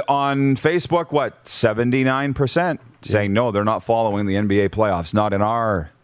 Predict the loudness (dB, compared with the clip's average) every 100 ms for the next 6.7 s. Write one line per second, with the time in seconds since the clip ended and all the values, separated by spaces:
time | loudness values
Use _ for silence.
0 | _ _ _ -8 -4 -2 -2 -4 -8 _
1 | _ _ _ _ _ _ _ _ _ _
2 | _ _ _ -4 -2 0 -2 -2 -2 0
3 | 0 0 -2 0 -2 0 0 -2 -2 -4
4 | -2 0 0 0 0 2 2 2 2 2
5 | 0 0 2 2 2 0 0 2 2 2
6 | 2 0 0 2 0 -2